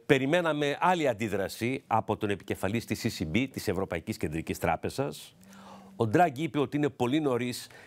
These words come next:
για τη συμμετοχή της Ελλάδος στο πρόγραμμα ποσοτικής χαλάρωσης και τόνισε ότι η Ευρωπαϊκή Κεντρική Τράπεζα, για να προχωρήσει στη φτηνή χρηματοδότηση και των ελληνικών τραπεζών,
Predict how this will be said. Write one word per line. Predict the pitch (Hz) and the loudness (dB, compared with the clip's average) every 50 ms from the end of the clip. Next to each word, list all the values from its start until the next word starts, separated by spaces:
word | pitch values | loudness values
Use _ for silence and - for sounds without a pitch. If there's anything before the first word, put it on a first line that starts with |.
| - | -4
για | - 90 101 107 | 2 4 4 4
τη | - - | 4 2
συμμετοχή | - - 117 117 107 - 107 - - 131 | -2 0 0 0 0 0 -2 -2 -2 -2
της | 113 113 - - | -2 -2 -2 0
Ελλάδος | 104 107 120 123 113 104 113 - | 2 4 4 2 2 0 -4 -4
στο | - - 98 | 0 0 0
πρόγραμμα | - 117 127 113 107 117 107 104 92 | 2 4 2 2 2 0 0 -2 -2
ποσοτικής | - 104 - 107 95 - 87 - 117 110 | -2 -4 -4 -4 -4 -4 -4 -6 -6 0
χαλάρωσης | - - 107 107 113 110 101 87 82 - - 87 78 - - - - - - - - - - - - - - _ | 4 4 4 6 4 2 2 0 -4 -8 -8 -10 -10 -10 -12 -16 -18 -20 -20 -20 -20 -20 -20 -20 -20 -20 -20 _
και | - - 107 - | 2 4 4 6
τόνισε | - - 165 175 170 160 147 123 - - 135 151 170 165 - _ _ - - - - - _ | 8 6 8 8 6 2 -2 -2 0 2 2 2 2 -2 -6 _ _ -20 -20 -20 -20 -6 _
ότι | - 107 113 113 - | 2 2 2 2 2
η | 113 | 0
Ευρωπαϊκή | 107 98 104 104 - - 92 87 107 156 | 0 0 0 -2 -2 -2 -2 -2 -4 -4
Κεντρική | 120 135 120 92 95 92 90 - 139 | -2 0 0 0 -2 -4 -4 -4 -2
Τράπεζα, | - - 110 104 98 - 101 - - 139 | 2 4 4 4 4 2 -4 -2 -2 -2
για | 127 104 107 104 | -2 -2 -2 -2
να | 101 95 | -2 -4
προχωρήσει | - 101 98 - 95 98 139 160 - - | -6 -6 -6 -2 -2 0 0 -2 -4 -6
στη | 113 - - | -6 -4 -4
φτηνή | 104 - - 104 104 139 135 | -4 -2 0 0 0 0 0
χρηματοδότηση | - 139 131 120 - 104 95 117 127 95 110 - - 120 | 0 0 0 2 2 2 2 2 0 -2 -4 -4 -4 -4
και | 101 - 135 139 | 0 2 2 2
των | 113 131 120 110 | 4 2 0 0
ελληνικών | 104 95 95 98 92 - 107 87 | 0 -2 -2 -2 0 -2 -2 0
τραπεζών, | - 85 80 - 80 76 - 110 131 147 | 0 -2 -2 -2 -2 0 0 0 0 0